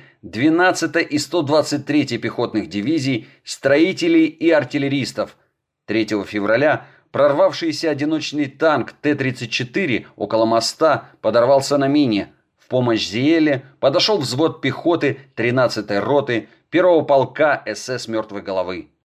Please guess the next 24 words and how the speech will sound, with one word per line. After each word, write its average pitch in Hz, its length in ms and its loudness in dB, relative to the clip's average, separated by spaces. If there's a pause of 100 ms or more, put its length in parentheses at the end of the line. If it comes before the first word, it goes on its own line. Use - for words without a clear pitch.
(100)
Девятого 165 560 0
февраля 143 720 0
русская 131 420 -6
пехота 135 480 -2
блокирует 139 720 0
дорогу 139 380 0
на 123 120 -4
Черенчицы 110 800 -6 (280)
и 165 80 0
отрезает 147 680 4
группу 117 360 -4
Ульриха. 104 720 -2 (320)
Подошедший 160 520 0
взвод 127 440 -2
эсэсовцев, 131 720 -4 (260)
имея 180 320 0
приказ 160 500 0
прорваться 120 600 0
в - 60 -14
Кобылкино, 131 680 2 (240)
сделать 107 480 -2
это 107 200 -4
не 101 100 0
смог. 90 400 -6